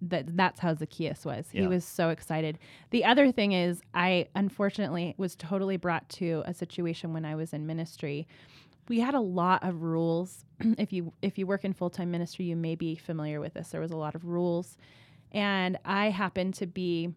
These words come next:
Speaker 1: hanging out with my, um, sister and some of her friends. Um, it was Saint Patrick's Day. They were at a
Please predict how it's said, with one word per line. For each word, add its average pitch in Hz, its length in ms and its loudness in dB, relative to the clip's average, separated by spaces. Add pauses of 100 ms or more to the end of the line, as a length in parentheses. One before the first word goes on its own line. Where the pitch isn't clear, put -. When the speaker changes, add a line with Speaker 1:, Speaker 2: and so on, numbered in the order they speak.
(680)
Speaker 1:
hanging 208 360 2
out 170 240 0
with 185 160 -8
my, 160 400 -4 (420)
um, 165 300 -2
sister 185 560 -2
and 165 220 -6
some 175 220 -4
of 160 320 -4 (460)
her 214 260 2
friends. 175 680 -2 (120)
Um, 160 520 -2 (120)
it 180 80 -4
was 165 320 -4 (120)
Saint - 260 -6
Patrick's 190 480 -4
Day. 175 300 0
They 175 180 0
were 170 140 0
at 160 140 -6
a 156 80 -4